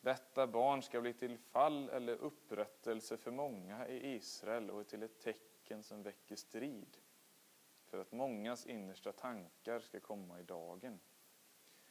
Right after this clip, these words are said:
Det kan man tycka att det är ganska ödesmättade ord som sägs som en liten bebis.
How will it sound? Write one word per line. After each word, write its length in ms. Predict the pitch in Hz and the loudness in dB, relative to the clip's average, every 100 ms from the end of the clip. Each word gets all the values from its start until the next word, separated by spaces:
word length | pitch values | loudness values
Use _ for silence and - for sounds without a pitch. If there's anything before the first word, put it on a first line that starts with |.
| - - - | -20 -20 -20
Det 320 | - - 90 92 | -20 -16 -16 -16
kan 180 | 104 | -12
man 140 | 107 107 | -10 -8
tycka 300 | 120 - 95 | -8 -4 -4
att 80 | - | -4
det 60 | |
är 60 | 98 | -4
ganska 280 | 110 95 98 | -4 -6 -2
ödesmättade 720 | 120 95 90 104 104 139 170 | -2 -2 -6 -8 -4 -2 0
ord 220 | 123 95 | -2 -4
som 140 | 120 | -8
sägs 240 | 120 98 - | -6 -6 -6
som 120 | 104 | -10
en 100 | 104 | -10
liten 260 | 107 113 110 | -10 -8 -2
bebis. 520 | 95 85 107 - | -2 -2 -6 -8